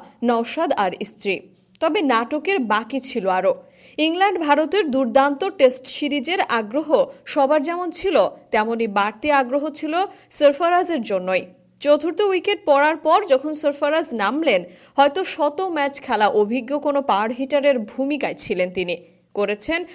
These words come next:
আটচল্লিশ বলেই হাফ সেঞ্চুরি, তবে কষ্টের মুহূর্ত আসে তারপরেই। ষাট পেরোনো ইনিংস শেষে নিরানব্বই রানে দাঁড়িয়েছিল জাদেজা। এমন মুহূর্তে জাদেজার ভুলে রান আউটের শিকার হন সরফরাজ। সিনিয়রের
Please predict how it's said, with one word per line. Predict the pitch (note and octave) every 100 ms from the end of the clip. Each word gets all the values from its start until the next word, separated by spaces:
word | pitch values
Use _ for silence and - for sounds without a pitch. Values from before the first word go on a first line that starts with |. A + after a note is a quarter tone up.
| -
আটচল্লিশ | - A#3+ B3 F4 F4+ G4+
বলেই | A#3 A3+ C#4 G4 G4
হাফ | A#3 B3+
সেঞ্চুরি, | - F#3+ F#3+ G#3 F#3 - - _
তবে | A#3+ G#3 G#3+
কষ্টের | A3+ A3+ - D#4 C#4+
মুহূর্ত | C#4 D4+ D4+
আসে | E4+ F4 - G3+ - _
তারপরেই। | A3+ G#3 - G3 E3+ D#3 - _ _ _ -
ষাট | F4+ D#4+ D#4+
পেরোনো | F4+ F#4+ G#4 - D4+
ইনিংস | E4+ E4+
শেষে | - E4+ G#4
নিরানব্বই | F4+ D4 D#4 D#4 C#4+ F4+
রানে | D#4+ D#4
দাঁড়িয়েছিল | C4 G#3 G#3 A#3+ A#3+ C#4 C#4+
জাদেজা। | G3+ F3+ F#3 F#3+ - - _ _ _
এমন | B3+ C#4 E4+ E4+
মুহূর্তে | E4 G4+ - C4 G#3+
জাদেজার | G#3+ A3+ A3+ B3 C#4
ভুলে | B3+ A#3 C4+ D#4+
রান | C#4 A#3+ -
আউটের | C4 C#4+ D#4 -
শিকার | D#4 D#4 E4+
হন | C#4+ A#3+ B3
সরফরাজ। | - A3 A3+ F3+ D#3 - - _ -
সিনিয়রের | - C#4 D4+ E4+ F#4+